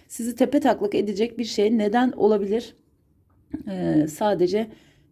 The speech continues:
e, biraz zarar vermek isterken çok çok zarar verebilir. Evet, e, sırtında iki üç kamyonun alabileceği kadar yük yüklenmiş bir kamyon var.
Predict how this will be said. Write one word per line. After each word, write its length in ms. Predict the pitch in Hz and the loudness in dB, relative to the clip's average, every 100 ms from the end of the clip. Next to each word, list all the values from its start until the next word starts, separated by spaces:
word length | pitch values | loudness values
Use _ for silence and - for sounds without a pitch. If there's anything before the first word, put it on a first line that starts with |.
| - | -10
e, 220 | 170 180 | -8 -4
biraz 280 | 220 196 185 | 2 2 2
zarar 360 | 190 185 180 | 0 2 2
vermek 320 | 185 180 180 | 2 0 -4
isterken 500 | - - 175 - 220 | -8 -6 -6 -4 -8
çok 280 | 214 220 208 | -6 -8 -8
çok 200 | - 156 | -10 -8
zarar 360 | 190 175 214 196 | -4 0 0 0
verebilir. 380 | 196 202 180 170 | 0 -2 -2 -2
Evet, 240 | 208 196 - - - - | -2 -2 -6 -20 -20 -10
e, 260 | 190 202 | -8 -6
sırtında 580 | - - 247 285 269 277 | -8 -6 0 4 6 6
iki 300 | 269 247 - | 4 -4 0
üç 200 | 277 285 | 0 0
kamyonun 500 | - 254 233 240 254 | -2 0 0 2 2
alabileceği 580 | 233 226 226 226 220 226 | 2 -2 -2 -4 0 0
kadar 320 | 226 208 196 | 0 0 0
yük 400 | 190 208 247 - - | 0 -2 -4 -6 -8
yüklenmiş 720 | 190 - 196 180 220 262 - | -8 0 2 2 0 -2 -4
bir 120 | 233 | -8
kamyon 500 | - 214 220 220 196 | -2 -2 0 -2 -2
var. 240 | 165 - | -2 -2